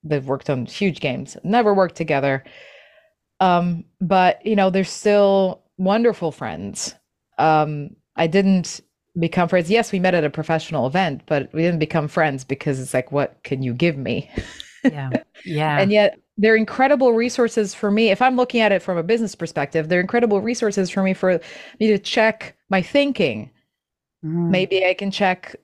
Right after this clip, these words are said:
Speaker 1: "Oh, I want to do this to communicate with this person like that. What do you think?" Or, "What could be going on here?" Just to get their perspective and have that so readily available is invaluable.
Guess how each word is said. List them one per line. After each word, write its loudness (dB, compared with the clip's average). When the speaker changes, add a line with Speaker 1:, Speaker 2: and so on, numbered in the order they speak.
Speaker 1:
"Oh, 4
I 2
want 0
to -4
do 2
this 2
to 0
communicate 0
with -2
this 0
person -2
like -2
that. 2
What 0
do -8
you -2
think?" -2
Or, 0
"What -2
could -2
be 2
going 2
on 2
here?" -2
Just -8
to -4
get 0
their 2
perspective -2
and -2
have -2
that -2
so -4
readily 0
available -2
is -2
invaluable. -4